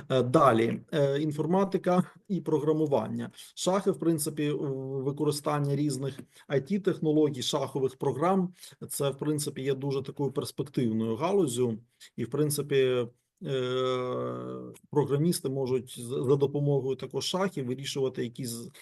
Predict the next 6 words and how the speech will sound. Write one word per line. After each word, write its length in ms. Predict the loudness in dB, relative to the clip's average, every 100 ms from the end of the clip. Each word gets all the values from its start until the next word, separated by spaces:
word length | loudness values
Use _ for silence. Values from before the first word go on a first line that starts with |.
| -18 -4
задачі, 560 | 0 4 4 2 -4
пов'язані 680 | -4 -2 0 0 0 -2 -4
із, 320 | -4 -6 -8 -14 _ _ -10
е, 840 | -4 -2 -2 0 0 0 -2 -4 -2
комп'ютерним 560 | -2 -2 -4 -2 -2
програмуванням. 960 | -2 -4 -2 0 0 -2 -4 -8 -8